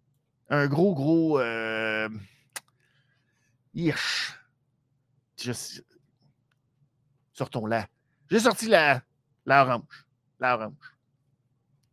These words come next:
On a beaucoup de régler sur orange pour commencer cet épisode. Parce que la chimie entre Cody et Roman, c'est bon, c'est le fun, mais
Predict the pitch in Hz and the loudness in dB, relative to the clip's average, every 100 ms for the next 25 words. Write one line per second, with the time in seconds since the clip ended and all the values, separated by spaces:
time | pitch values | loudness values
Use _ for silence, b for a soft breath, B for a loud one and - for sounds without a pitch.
0 | _ _ 143 170 214 214 240 160 165 185 | _ _ -2 4 4 4 4 4 4 4
1 | 180 143 175 - - 151 135 170 147 107 | 4 4 2 0 -2 -2 -2 -4 -6 -10
2 | 101 123 143 147 - _ _ _ 160 160 | -6 0 0 -2 -12 _ _ _ -4 2
3 | 208 233 233 _ _ _ _ _ _ _ | 6 6 6 _ _ _ _ _ _ _
4 | _ _ _ _ _ _ _ _ _ _ | _ _ _ _ _ _ _ _ _ _
5 | - 156 196 - 202 277 185 147 139 165 | 0 2 2 0 -2 0 0 -2 -4 -2
6 | 165 165 139 131 156 226 226 _ _ _ | -2 -2 -2 -2 -2 -6 -10 _ _ _
7 | _ _ _ _ _ _ _ _ _ _ | _ _ _ _ _ _ _ _ _ _
8 | _ _ _ _ _ _ _ _ - 120 | _ _ _ _ _ _ _ _ -10 -8
9 | 101 131 285 359 _ - 226 208 - 277 | 2 4 4 -2 _ -6 -4 -4 2 2
10 | 381 359 - _ _ _ _ _ _ _ | 2 -6 -18 _ _ _ _ _ _ _
11 | _ _ 131 147 202 330 349 359 | _ _ -8 -2 0 0 -2 -6